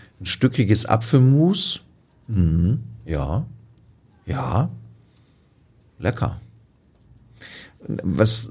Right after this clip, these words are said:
zum Thema Süßspeise und Apfel, ist es wirklich eine Süßspeise? Geht beides.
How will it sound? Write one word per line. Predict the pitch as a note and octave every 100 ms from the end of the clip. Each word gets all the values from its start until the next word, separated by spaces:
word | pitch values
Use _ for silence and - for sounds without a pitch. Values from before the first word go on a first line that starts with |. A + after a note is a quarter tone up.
| G#2+
zum | - A2+ G#2+
Thema | B2+ A#2 A2 G#2
Süßspeise | G#2+ E3+ - - A#2 A#2+ A2+ A2+
und | F#2+ G2 F#2 - -
Apfel, | - - - G2 C#3 G#3+ A3 - _ _ _ _ _ _
ist | A#2 A2+
es | A2+
wirklich | G#2 A2 C#3
eine | A2+
Süßspeise? | G2 B2+ - A2 B2 A#2+
Geht | G#2 A2 A2+
beides. | F#2+ F#2+ D#2 C2+ -